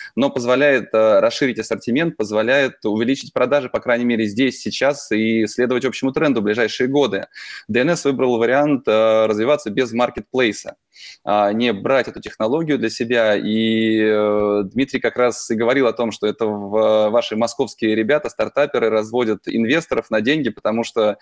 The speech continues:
в маркетплейс все готовы вложить, но по факту бизнеса там не будет. А, скажи,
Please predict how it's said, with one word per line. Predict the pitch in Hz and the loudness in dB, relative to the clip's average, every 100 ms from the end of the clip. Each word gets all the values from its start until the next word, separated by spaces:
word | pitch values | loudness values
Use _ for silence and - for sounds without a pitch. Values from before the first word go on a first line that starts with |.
| - - | -12 -8
в | 113 | -2
маркетплейс | 120 117 117 - 156 139 | 0 0 -4 0 0 0
все | 127 | -2
готовы | 120 123 120 | 0 2 0
вложить, | 117 131 139 117 - | 2 0 0 -2 -4
но | 104 | -6
по | - | -2
факту | 139 139 113 | -2 -4 -4
бизнеса | 123 131 113 101 | -4 -2 -4 -2
там | 117 117 | -2 2
не | 131 | 2
будет. | 135 139 98 - _ - - - | 2 0 -2 -10 _ -18 -16 -4
А, | 101 107 98 | 0 2 0
скажи, | - 127 147 110 92 | -2 -2 0 0 -4